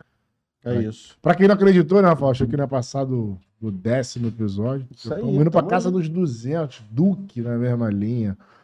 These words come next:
Speaker 2: Podcast Papo de Cria, episódio cento e dezoito. Hoje com quem, Rafael? Depois tu faz a propaganda hoje.
Speaker 1: Vou fazer?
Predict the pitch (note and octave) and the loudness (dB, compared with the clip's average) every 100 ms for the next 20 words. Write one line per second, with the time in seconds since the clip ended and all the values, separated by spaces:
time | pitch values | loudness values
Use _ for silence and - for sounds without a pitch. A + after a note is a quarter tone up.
0 | _ _ - D#3 D3+ C3 D#3 E3 - C#3+ | _ _ 4 6 6 4 4 4 2 0
1 | D#3 D#3+ D3+ C3+ B2 B2 C#3 D3 C3+ C3 | 2 2 2 0 0 2 2 4 2 -2
2 | C3 A#2+ A2 C3+ C3+ B2 A#2 - - - | -4 -6 -4 -4 -2 -4 -6 -10 -18 -4
3 | D3 D#3+ D3+ - C3+ B2 G2+ F#2 F#2 - | -2 -2 -4 -8 -8 -6 -8 -10 -16 -6
4 | A#2 C3+ C3 _ C3 B2+ G#2+ B2 B2 B2+ | -2 -2 -4 _ -10 -8 -6 -4 -4 -6
5 | B2 B2 G#2 F#2 G2 F2 E2 G2 C3 B2 | -4 -2 -2 -2 -4 -6 -6 -4 -4 -2
6 | C3 A#2+ A#2+ A2 G#2 G2+ G2 F#2+ F2 - | -4 -2 -4 -2 -2 0 0 -2 -6 -14
7 | A#2+ B2+ B2 F3+ | -12 -8 -4 -4